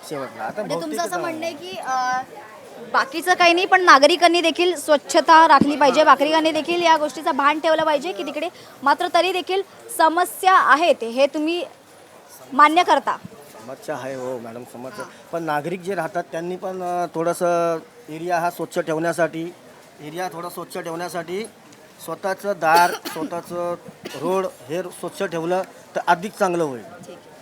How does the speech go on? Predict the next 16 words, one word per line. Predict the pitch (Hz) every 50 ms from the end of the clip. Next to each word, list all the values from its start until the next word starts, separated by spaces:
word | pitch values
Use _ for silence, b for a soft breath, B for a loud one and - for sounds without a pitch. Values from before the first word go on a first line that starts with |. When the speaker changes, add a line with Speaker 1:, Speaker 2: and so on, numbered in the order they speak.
| - - - - -
Speaker 1:
अधिक | - 156 175 214 196
चांगलं | - 185 170 175 196
झालं | 180 156 165 165 180
पाहिजे. | 185 196 185 180 175 175 180 185 175 - - B B B -
आणि | - 170 202
बारा | 185 165 160 165 175 196
महिने | 202 196 190 196 202
तर | 190 190 202
आमची | 196 185 185 180 185
बघा, | 185 196 196 202 180
बारा | 175 170 170 180
महिने | 180 180 180 180 185
आमची | 175 170 151 165 185 175
शाखा | - 165 147 139 175
चालूच | 170 - 156 143 151 170 165
असते. | 175 165 - 180 175 175